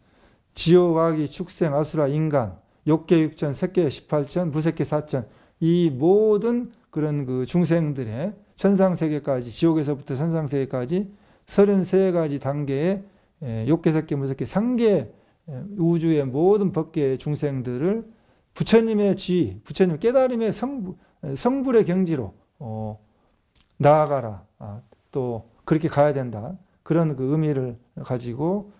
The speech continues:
서른세 번 치는 것입니다. 그러면 이제 그 범종루, 범종루라는 것은 뭐냐? 루각이라는 것은 이 층에, 에, 이렇게 루각, 루각식으로 되어 있는 게 범종루고, 그 다음에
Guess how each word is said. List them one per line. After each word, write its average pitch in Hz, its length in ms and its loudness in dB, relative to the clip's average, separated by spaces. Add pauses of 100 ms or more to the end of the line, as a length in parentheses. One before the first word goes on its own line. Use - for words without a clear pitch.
(140)
서른세 160 480 0
번 135 120 -4
치는 151 220 -8
것입니다. 104 460 -10 (500)
그러면 196 260 4
이제 180 280 2 (360)
그 147 380 -2
범종루, 190 840 2
범종루라는 202 800 4
것은 185 220 0
뭐냐? 143 160 -2
루각이라는 170 600 2
것은 208 380 -6 (720)
이 208 220 4
층에, 180 560 0 (520)
에, 117 580 -6
이렇게 127 540 -2 (380)
루각, 165 400 2 (180)
루각식으로 165 680 0
되어 151 180 -2
있는 143 200 -4
게 160 100 0
범종루고, 135 800 -4 (800)
그 139 120 -4
다음에 160 520 2